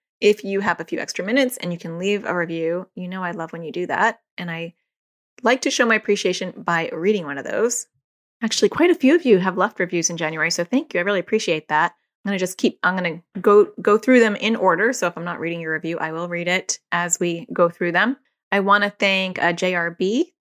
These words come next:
three zero four, who wrote, "Beyond helpful. I've been listening to Natasha's podcast and watching her YouTube videos for about four months,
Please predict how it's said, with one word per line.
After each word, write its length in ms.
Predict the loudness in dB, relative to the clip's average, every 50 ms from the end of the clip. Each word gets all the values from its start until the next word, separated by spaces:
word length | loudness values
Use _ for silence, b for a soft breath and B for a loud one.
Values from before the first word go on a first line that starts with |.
| _ _
three 380 | -10 -8 -6 -6 -6 -6 -8 -8
zero 300 | -8 -8 -8 -8 -8 -8
four, 500 | -8 _ -2 0 2 2 2 2 0 -2 _
who 80 | -2 0
wrote, 260 | 0 0 0 -2 -2
"Beyond 280 | 2 2 4 4 4
helpful. 580 | 4 2 2 0 0 -2 0 0 0 -2 -4 _ _ _ _ _ _ _ _
I've 140 | -2 -2 0
been 100 | 0 -2
listening 280 | -2 -2 0 0 -2 0
to 80 | 0 -2
Natasha's 400 | 0 2 2 2 2 2 -2 -4
podcast 500 | 0 0 0 2 2 2 0 0 -2 -4
and 100 | -6 -6
watching 260 | -6 -4 -2 -2 0
her 80 | 0
YouTube 340 | 0 0 0 -2 -2 -4 -4
videos 260 | -2 -2 -2 -2 0
for 100 | 0 0
about 280 | 0 0 0 -2 -2 0
four 140 | 2 2 4
months, 420 | 4 4 2 0 -2 -6 -12 -18